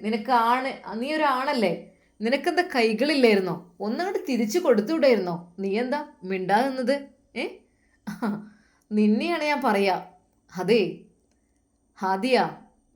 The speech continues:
പുളിക്കൽ തറവാട്ടിൽ ഒരു പെണ്ണും ആണിൻ്റെ മേത്ത് കൈവച്ച ചരിത്രം ഉണ്ടായിട്ടില്ല. ഏ, ഞാൻ ചിലപ്പോൾ വെച്ചെന്ന് വരും, അതെൻ്റെ അധികാരമാണ്. പക്ഷേ മരുമക്കളായിട്ടുള്ള ആരും മക്കളായിട്ടുള്ള ആരും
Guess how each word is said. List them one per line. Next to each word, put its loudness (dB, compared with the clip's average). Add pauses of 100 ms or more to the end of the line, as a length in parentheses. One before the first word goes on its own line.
പുളിക്കൽ 0
തറവാട്ടിൽ 0 (380)
ഒരു 0
പെണ്ണും 0
ആണിൻ്റെ -2
മേത്ത് -4
കൈവച്ച -2
ചരിത്രം 0
ഉണ്ടായിട്ടില്ല. -2 (800)
ഏ, -6 (140)
ഞാൻ 0
ചിലപ്പോൾ -4
വെച്ചെന്ന് 2
വരും, 4 (420)
അതെൻ്റെ -2
അധികാരമാണ്. 0
പക്ഷേ -4
മരുമക്കളായിട്ടുള്ള 0
ആരും 2
മക്കളായിട്ടുള്ള 0
ആരും 0